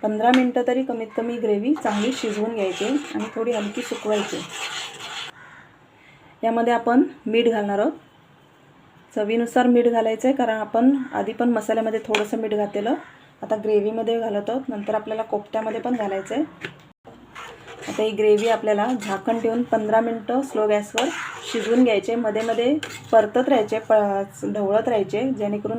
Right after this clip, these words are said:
खाली लागणार नाही. इथे आपली ग्रेव्ही आपण बाजूला गॅसवर गरम करायला ठेवली होती. मध्ये मध्ये मी तिला ढवळत पण होते. आपली इथे ग्रेव्ही पण बऱ्यापैकी झालेली आहे, घट्ट झालेली आहे. त्यातलं पाणी एक्स्ट्रा होतं ते मी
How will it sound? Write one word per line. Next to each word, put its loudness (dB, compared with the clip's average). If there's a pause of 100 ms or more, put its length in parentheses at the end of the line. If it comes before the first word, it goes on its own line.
(140)
खाली -2
लागणार 0
नाही. 0 (840)
इथे -4
आपली 2
ग्रेव्ही 2
आपण 4
बाजूला 0
गॅसवर -2 (440)
गरम 2
करायला 0
ठेवली 0
होती. 0
मध्ये -2
मध्ये -4
मी 0 (280)
तिला 0
ढवळत 0
पण 0
होते. -2 (880)
आपली -6
इथे -2
ग्रेव्ही 0 (320)
पण 6
बऱ्यापैकी 2 (680)
झालेली 0
आहे, -2
घट्ट -4
झालेली 0
आहे. -4 (200)
त्यातलं -6
पाणी -2
एक्स्ट्रा -4
होतं -4
ते -6
मी -4